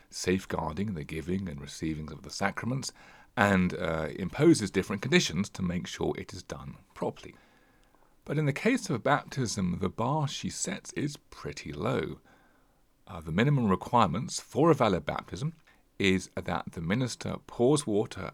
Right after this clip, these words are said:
over the person to be baptized while saying the Trinitarian formula given by Christ with the name of the person. So John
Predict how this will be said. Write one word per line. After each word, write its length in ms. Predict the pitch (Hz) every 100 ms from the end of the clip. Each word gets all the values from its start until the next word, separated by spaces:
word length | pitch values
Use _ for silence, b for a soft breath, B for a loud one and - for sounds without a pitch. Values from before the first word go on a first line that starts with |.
| -
over 280 | 180 180 143
the 80 | 113
person 400 | - 85 80 82
to 100 | 73
be 120 | 78
baptized 640 | 73 71 - - 76 85 - B B B
while 280 | 80 82 90
saying 560 | - - 78 80 78 - _
the 80 | -
Trinitarian 720 | - - 95 - 95 80 78
formula 720 | - - 175 180 90 87 143 -
given 300 | 85 - 71
by 240 | - - 69
Christ 460 | - 151 143 - - B B
with 220 | 90 -
the 60 | 82
name 240 | 80 76
of 80 | 73
the 80 | -
person. 360 | 78 - 76
So 260 | 69 73 73
John 520 | - 85 87 85 82